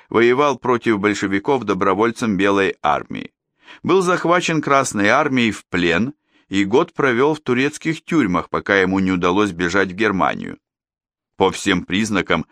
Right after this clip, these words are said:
он был избавлен от малейших подозрений в симпатии к коммунистическим идеям.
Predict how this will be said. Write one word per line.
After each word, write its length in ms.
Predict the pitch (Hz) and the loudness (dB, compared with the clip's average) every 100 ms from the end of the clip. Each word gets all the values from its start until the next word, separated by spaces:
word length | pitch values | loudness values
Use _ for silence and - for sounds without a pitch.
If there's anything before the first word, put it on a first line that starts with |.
| _ - - | _ -14 -2
он 240 | 107 104 | 0 2
был 200 | 113 110 | 2 2
избавлен 540 | 107 90 120 117 117 - | 0 0 2 2 0 0
от 160 | 107 | -2
малейших 560 | 110 98 101 107 - 90 | 0 2 2 0 -4 -4
подозрений 640 | 95 90 90 95 113 104 | -2 0 -2 0 0 0
в 40 | 98 | -2
симпатии 640 | - 92 95 101 - 95 | -2 -4 0 -2 0 -4
к 60 | 95 | -2
коммунистическим 1000 | - 98 95 92 - 92 92 - 95 101 | -2 0 0 -2 -6 -8 -8 -4 -2 -2
идеям. 420 | 98 80 57 50 | -2 -4 -4 -8